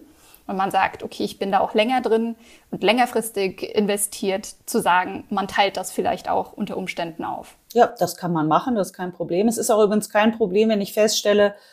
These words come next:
Speaker 2: ähm, ich habe hier irgendwo was laufen und da sind plötzlich die Gebühren drastisch gestiegen.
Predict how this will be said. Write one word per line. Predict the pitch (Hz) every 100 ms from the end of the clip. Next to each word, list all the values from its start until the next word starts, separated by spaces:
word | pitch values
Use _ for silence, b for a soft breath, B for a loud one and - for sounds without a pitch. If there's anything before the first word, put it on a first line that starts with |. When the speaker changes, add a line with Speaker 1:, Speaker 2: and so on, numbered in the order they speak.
| B B _
Speaker 2:
ähm, | 196 190 190 190 190
ich | 202
habe | 226 233
hier | 208
irgendwo | 208 220 214 208
was | 196 196
laufen | 180 185 208 214
und | 185 196 -
da | 190 180 -
sind | 196 202
plötzlich | 208 214 202
die | 185
Gebühren | 180 190 208 220
drastisch | 175 185 185 180
gestiegen. | 175 - 165 175 214 233